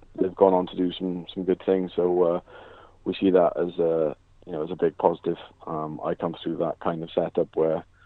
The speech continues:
sort of earn your stripes and get into that environment. So, um, I think interns are important 'cause they do some good stuff in our department, and that's pushing them to get,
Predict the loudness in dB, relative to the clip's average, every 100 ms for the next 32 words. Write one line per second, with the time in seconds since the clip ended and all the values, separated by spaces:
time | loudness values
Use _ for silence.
0 | -20 _ -2 -2 2 0 -2 2 2 2
1 | 0 -8 -8 -8 -10 _ _ -6 -2 0
2 | -2 -4 -4 -4 0 0 0 -4 -8 -6
3 | -4 -4 -6 -20 -20 -20 -20 -20 -18 -4
4 | 0 0 0 -2 -4 -10 _ _ _ _
5 | _ _ -4 -4 -4 -6 -8 0 2 2
6 | 4 4 2 2 4 4 2 -4 -2 -2
7 | 0 -2 -2 -10 -10 2 2 4 2 2
8 | 0 0 0 4 6 6 4 -4 -6 -8
9 | -8 -2 0 0 -2 -6 -6 -2 0 0